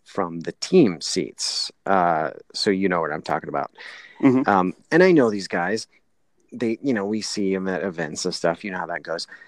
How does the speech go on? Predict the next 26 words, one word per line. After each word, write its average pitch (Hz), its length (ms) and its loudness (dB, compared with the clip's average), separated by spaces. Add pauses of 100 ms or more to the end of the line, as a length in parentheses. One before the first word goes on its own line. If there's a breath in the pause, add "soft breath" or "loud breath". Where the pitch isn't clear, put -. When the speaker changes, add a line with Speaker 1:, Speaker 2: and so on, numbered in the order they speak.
(340 soft breath)
Speaker 1:
But 101 260 6 (600)
I 117 220 6
was, 113 440 2
um, 95 520 -2 (440)
so - 180 0
I 110 60 4
was 104 140 -4
doing 143 260 6
a 120 80 4
just, - 500 -6
you 107 140 -2
know, 92 360 0 (220)
just 90 280 -6 (120)
taking 95 320 0
someone's 98 380 2
shoe 104 300 4
off 85 360 6
bit 87 240 2
and 85 220 -2 (720)
chucking 95 360 -2
it 90 80 0
up 92 140 -2
into 98 120 0
the 98 80 0
crowd 90 480 2
behind, 87 560 -2